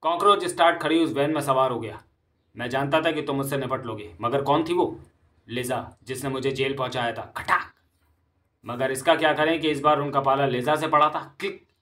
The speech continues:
इस बार कॉकरोच अकेला नहीं है। लिजा ने पुनः दबोचकर कॉकरोच को स्ट्रेचर पर पटक दिया। "कॉकरोच, तू क्या समझा था कि मैं तेरा पीछा इतनी आसानी से छोड़ दूंगी?"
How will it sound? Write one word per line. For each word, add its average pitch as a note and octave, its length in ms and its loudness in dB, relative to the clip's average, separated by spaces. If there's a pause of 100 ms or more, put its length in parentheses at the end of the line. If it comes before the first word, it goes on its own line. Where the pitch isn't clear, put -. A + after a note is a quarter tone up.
(400)
इस C#3 220 -4
बार C3 200 0
कॉकरोच C3 500 -2
अकेला A#2+ 380 -2
नहीं G#2 240 -6
है। G2 120 -18 (460)
लिजा D#3+ 260 4
ने F#3 100 2
पुनः D#3 280 2
दबोचकर C#3+ 440 0
कॉकरोच D3+ 400 0
को D#3 120 -4
स्ट्रेचर C#3+ 360 0
पर C#3+ 140 -2
पटक C3+ 160 -4
दिया। A2 360 -8 (400)
"कॉकरोच, D3 580 -2 (440)
तू F3 140 0
क्या F3 100 2
समझा A#2 320 -4
था - 280 -16 (260)
कि B2 60 -10
मैं B2 160 -4
तेरा C#3+ 200 2
पीछा C#3+ 300 -4
इतनी C#3 200 -2
आसानी C#3 320 -2
से A3 100 -10
छोड़ A#3 220 6
दूंगी?" - 380 -8